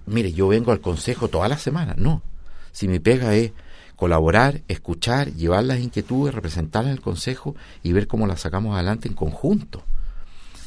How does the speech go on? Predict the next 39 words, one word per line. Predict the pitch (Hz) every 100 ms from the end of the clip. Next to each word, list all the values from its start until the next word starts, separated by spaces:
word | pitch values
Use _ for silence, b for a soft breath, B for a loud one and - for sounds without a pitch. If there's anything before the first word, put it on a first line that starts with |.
| b
Entonces, | - 107 - 110 - b b b b
yo | 92 104
creo | 123 123
que | - 92 -
en | 90
esta | 98 131 147
materia, | 131 117 107 95 104 107 b b b
el | - 87
mundo | 80 107 135 127
político, | 101 107 107 107 101
el |
mundo | 82 98 117
de | 110
las | 92
empresas | 85 95 104 107
se | -
equivocó. | 80 76 - - -
Las | 82
campañas | 78 80 76 92 101
no | 82
se | 76 78
hacen | 90 113
con | 90
plata. | 76 - - - - - - - - - - -
Se | 87
hacen | 85 85
conquistando | 78 80 80 78 90 90
voluntad | 82 76 76 - 104 127 127
y |
es | 87
un | 85
trabajo | - 82 87 82
a |
largo | 78 85 73
plazo. | - - - - - - - - -
No | - 95
es | 117
de |
inmediato. | 104 76 78 -